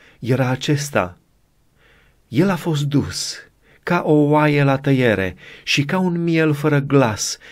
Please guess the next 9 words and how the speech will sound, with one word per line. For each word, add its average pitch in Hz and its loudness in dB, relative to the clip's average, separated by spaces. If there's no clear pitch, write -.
înaintea 127 0
celui 131 0
ce-l 131 -2
tunde, 104 -4
așa 170 -2
nu 156 0
și-a 147 0
deschis 123 -4
gura. 107 0